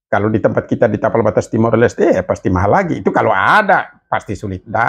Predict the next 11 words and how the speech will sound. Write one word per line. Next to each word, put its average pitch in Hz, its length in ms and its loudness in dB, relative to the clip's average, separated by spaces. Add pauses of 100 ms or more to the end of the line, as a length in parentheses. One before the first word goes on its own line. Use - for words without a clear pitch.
(120)
ada. 69 120 0 (1000)
Yang 185 280 4
kita 160 80 0
dapat 156 320 2
di 139 40 -2
sini 202 280 0
hanya, 151 480 0 (720)
apa - 240 0
ya, 90 160 -2
ampas 254 480 0
tahu. 180 640 -4